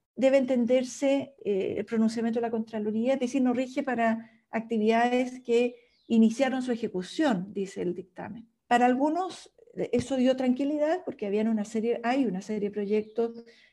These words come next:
en etapa de ejecución que, por lo tanto, podrían seguir operando o construyéndose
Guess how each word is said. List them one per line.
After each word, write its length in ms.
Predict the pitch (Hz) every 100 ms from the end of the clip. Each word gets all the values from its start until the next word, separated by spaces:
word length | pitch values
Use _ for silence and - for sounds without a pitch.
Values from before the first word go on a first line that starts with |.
| _
en 120 | 214
etapa 280 | 202 208 214
de 80 | 233
ejecución 720 | 233 262 - 254 - 277 320 - _ _ _ _
que, 180 | - 247
por 140 | 254 240
lo 80 |
tanto, 680 | 226 247 254 269 269 269 - -
podrían 500 | 226 208 277 330 262
seguir 340 | 233 214 220
operando 760 | 214 190 190 202 226 285 349 _ _ _
o 280 | - 214 247
construyéndose 960 | 240 226 269 339 320 208 180 - -